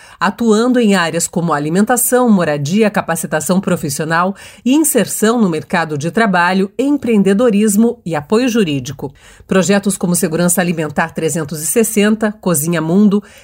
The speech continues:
em parceria com o Instituto B R F e o Mundo em Retalhos, voltado à economia circular e à moda sustentável, são exemplos de iniciativas que unem solidariedade e impacto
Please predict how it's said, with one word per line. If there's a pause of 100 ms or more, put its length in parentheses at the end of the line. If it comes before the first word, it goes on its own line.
(120)
em
parceria
com
o
Instituto
B
R
F (240)
e
o
Mundo
em
Retalhos,
voltado
à
economia
circular
e
à
moda
sustentável, (320)
são
exemplos
de
iniciativas
que
unem
solidariedade
e
impacto